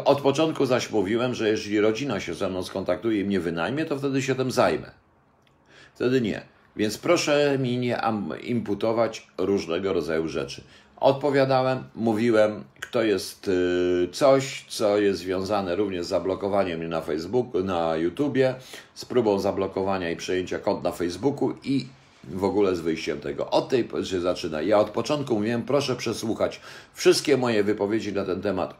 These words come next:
od tej w Realu dwadzieścia cztery, od tych telewizyjnych, poprzez Facebook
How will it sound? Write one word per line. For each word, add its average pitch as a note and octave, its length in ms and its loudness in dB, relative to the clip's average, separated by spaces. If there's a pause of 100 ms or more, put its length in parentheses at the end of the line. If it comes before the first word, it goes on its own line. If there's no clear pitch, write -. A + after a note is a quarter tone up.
od - 300 2 (140)
tej F#2+ 260 2
w E2+ 100 -2
Realu F#2+ 380 4
dwadzieścia D#2+ 460 -4
cztery, C3+ 540 0
od F#2+ 200 -6
tych - 160 -4
telewizyjnych, F2+ 840 -4
poprzez - 440 -2
Facebook - 500 -8